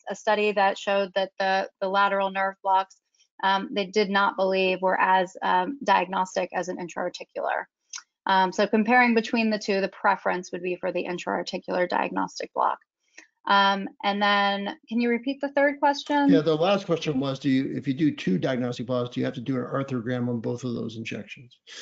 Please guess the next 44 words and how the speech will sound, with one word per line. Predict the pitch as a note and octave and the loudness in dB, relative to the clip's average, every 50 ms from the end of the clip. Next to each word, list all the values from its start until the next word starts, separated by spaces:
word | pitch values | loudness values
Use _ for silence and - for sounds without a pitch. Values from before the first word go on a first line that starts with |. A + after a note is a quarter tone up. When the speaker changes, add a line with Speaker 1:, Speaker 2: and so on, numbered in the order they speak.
| - - _ - | -18 -18 _ -2
Speaker 2:
Or | D3+ D#3+ D#3 | 2 2 2
if | D3 | 4
they're | D3+ D3+ | 4 2
allergic | D3 C#3+ E3 D#3 C#3 C#3+ D3 - | 2 4 4 2 2 0 -2 -4
to | D3 - | -8 -6
contrast, | - D3 F#3+ G#3 G3+ - B2 A2+ A#2 - - | -4 -4 -2 -2 -4 -4 -6 -8 -8 -6 -4
you | C3+ C3 | -4 -2
do, | C3 C3+ C3 B2+ | -2 -2 -2 -4
you | B2 A#2+ | -4 -6
know, | A2+ A2+ | -6 -6
you | A2+ A#2 A2+ | -6 -8 -8
don't | A2 B2 A#2+ A#2+ A2 | -6 -6 -6 -6 -6
do | B2 B2 C3 | -6 -4 -4
any | D3+ E3+ | -2 -2
arthrogram. | D3+ A#2+ G#2+ A2+ - G#2+ G2+ G#2+ G2+ F#2 G2+ B2 | -2 -2 -4 -6 -8 -12 -12 -10 -12 -12 -10 -6
How | B2+ C3+ | -6 -4
important | C#3+ C#3 - C#3+ C3 C3 A#2 | -4 -4 -4 -6 -6 -6 -4
is | A#2 | -4
the | A#2+ | -2
arthrogram? | A#2 A2+ A2+ - A#2+ G2+ - G2+ G2 - _ _ _ _ _ _ _ _ _ _ _ _ _ _ _ _ _ _ _ _ _ _ _ _ _ _ _ _ _ _ _ _ _ _ _ _ _ _ _ _ - - | -2 -2 -2 -4 -6 -10 -8 -12 -14 -14 _ _ _ _ _ _ _ _ _ _ _ _ _ _ _ _ _ _ _ _ _ _ _ _ _ _ _ _ _ _ _ _ _ _ _ _ _ _ _ _ -6 2
Speaker 1:
Right, | - C4 C4 B3+ A#3 - - | 4 6 6 6 4 0 0
so | - C4+ B3 B3 A#3+ A#3+ - | 4 4 6 6 6 4 2
I | - A#3+ A#3+ | 0 0 0
think, | A#3+ - D#4 D4 D4 C#4 C#4+ - | 0 -2 -2 -2 -2 -2 -4 -2
um, | - A#3 A3+ G#3+ G#3+ G#3 | 0 0 0 0 0 0
obviously | - A#3 A#3 B3 B3+ B3+ B3+ - A#3 A3+ | 0 0 2 2 0 -2 0 -2 -4 -4
if | A3 | -4
somebody | - A#3+ A3+ A3 G#3+ G#3 | -8 -8 -8 -6 -6 -6
is | G3 G3 G3 G3+ | -8 -10 -8 -6
allergic | G#3 F#3+ F#3 G3+ G#3 G#3 G#3 G#3 A3+ G#3 - | -6 -6 -4 -4 -4 -4 -4 -6 -6 -8 -8
to | - G#3+ | -10 -14
contrast, | G3+ - G#3 G3+ G3+ G3 F#3+ - G3 G3 F#3+ G3 G3 - - | -12 -6 -4 -4 -4 -4 -4 -2 2 2 2 2 0 -4 -10
you | G#3+ G3+ G3 | -8 -2 -2
have | G3 F#3+ | -2 -2
a | F#3+ | -2
good | F#3+ G3+ G3 G3+ | -6 -8 -6 -4
reason | G3+ G3 G3 - G3+ F#3+ F#3+ | -6 -4 -2 -2 -2 -2 2
not | F#3+ F#3+ F#3 F#3+ - | 2 2 2 2 0
to | - G3+ | -6 -8
perform | G3 F#3+ F3 - G3+ F#3+ F#3+ F#3+ F#3+ | -6 -6 -2 0 0 2 2 0 -2
the | F#3+ | -2
arthrogram. | - F#3+ F#3 F3+ - F#3+ F3+ E3+ F#3 F3+ F3+ F3+ F#3 F3+ F#3+ - - | 0 0 -2 -2 -2 -4 -2 0 0 0 2 2 2 2 0 -4 -2
Um, | F#3+ G3 F#3+ F#3 F#3 F#3 - - - | 0 4 4 4 2 2 -2 -8 -6
I | - G3 - | -6 -6 -6